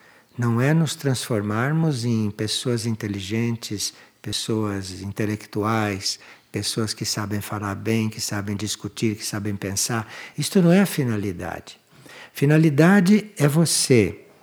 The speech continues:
humildemente, ir absorvendo aquilo que tem que absorver, aquilo que é pra você, aquilo que você acha que é pra você, e chegar à sua própria fonte de instrução.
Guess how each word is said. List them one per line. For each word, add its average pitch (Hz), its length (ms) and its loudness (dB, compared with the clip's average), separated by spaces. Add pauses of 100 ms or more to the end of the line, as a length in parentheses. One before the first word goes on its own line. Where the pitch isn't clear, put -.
humildemente, 156 1400 6 (360)
ir 156 200 6
absorvendo 139 960 2
aquilo 120 320 0
que 117 140 -4
tem 175 260 4
que 165 120 2
absorver, 117 880 2
aquilo 120 320 0
que 143 140 -2
é 135 40 2
pra 131 180 -2
você, 147 640 2 (420)
aquilo 135 320 0
que 127 100 0
você 107 840 -2
acha 117 420 -4
que - 120 -8
é 95 60 -4
pra 107 160 -6
você, 120 520 -2 (480)
e 208 360 4 (340)
chegar 151 840 2
à 135 160 -2
sua 202 460 2
própria 147 580 0
fonte 123 440 -4
de 110 100 -6
instrução. 107 640 -10